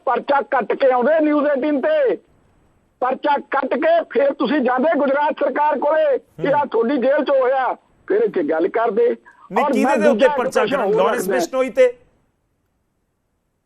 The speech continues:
Speaker 2: ਧਾਲੀਵਾਲ
Speaker 1: ਕਰਨਾ
Speaker 2: ਸਾਹਿਬ।
Speaker 1: ਚਾਹੀਦਾ ਸੀ ਜੀ ਇਹਨਾਂ ਨੂੰ
Speaker 2: ਹਾਂ।
Speaker 1: ਕਿ ਸਾਡੇ ਨਾਲ ਹੋਇਆ। ਹੋਰ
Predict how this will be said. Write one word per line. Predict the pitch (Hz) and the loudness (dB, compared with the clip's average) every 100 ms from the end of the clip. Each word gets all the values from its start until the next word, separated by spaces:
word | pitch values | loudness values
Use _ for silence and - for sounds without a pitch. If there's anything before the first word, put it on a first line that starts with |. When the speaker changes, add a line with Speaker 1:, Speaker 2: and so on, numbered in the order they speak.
| _ _ - | _ _ -2
Speaker 2:
ਧਾਲੀਵਾਲ | 220 - 302 | 0 2 2
Speaker 1:
ਕਰਨਾ | 339 | 2
Speaker 2:
ਸਾਹਿਬ। | 339 | 0
Speaker 1:
ਚਾਹੀਦਾ | 330 349 349 | -2 -2 -2
ਸੀ | 285 330 | -2 -2
ਜੀ | 359 | -2
ਇਹਨਾਂ | 359 359 | -2 -2
ਨੂੰ | 349 311 _ _ _ 160 | -2 -4 _ _ _ -8
Speaker 2:
ਹਾਂ। | 185 | -4
Speaker 1:
ਕਿ | 294 | -4
ਸਾਡੇ | 269 294 320 | -2 -2 -2
ਨਾਲ | 330 | -2
ਹੋਇਆ। | 311 311 | -2 -2
ਹੋਰ | 247 320 | -2 -2